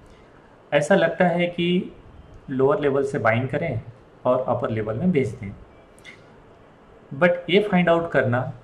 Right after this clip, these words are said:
और ये समझ पाना कि ये इसका हाई होगा और ये इसका लो होगा,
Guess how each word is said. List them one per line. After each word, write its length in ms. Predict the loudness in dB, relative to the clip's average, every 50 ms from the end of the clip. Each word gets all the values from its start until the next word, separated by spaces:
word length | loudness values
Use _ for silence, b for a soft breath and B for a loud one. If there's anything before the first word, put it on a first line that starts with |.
| -20 -20 -20 -20 -20 -20 -20 -20 -20 -8 -4
और 160 | -2 0 0
ये 100 | 0 0
समझ 300 | 0 0 0 0 0 -2 0
पाना 300 | 0 0 0 0 0 -2
कि 260 | -4 -6 -6 -2 -2
ये 60 | 0
इसका 320 | 0 -2 -4 -6 -6 -6 -4
हाई 280 | -2 -2 -2 -2 0
होगा 240 | 0 0 0 0 0
और 360 | 0 -2 -2 -4 -4 -2 -2
ये 60 | -2 -4
इसका 220 | -6 -6 -8 -6
लो 240 | -6 -6 -6 -6 -6
होगा, 320 | -8 -10 -12 -14 -16 -18